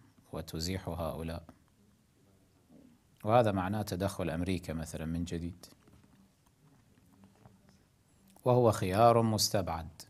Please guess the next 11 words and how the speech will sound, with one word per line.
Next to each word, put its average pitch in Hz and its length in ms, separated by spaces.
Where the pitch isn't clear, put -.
وغير 101 400
محبذ، 71 540
<clears throat> 139 560
وإما 117 960
أن 98 60
يكون 92 760
هنالك، 104 880
أن 92 100
تكون 117 480
هنالك 98 640
قوة 123 800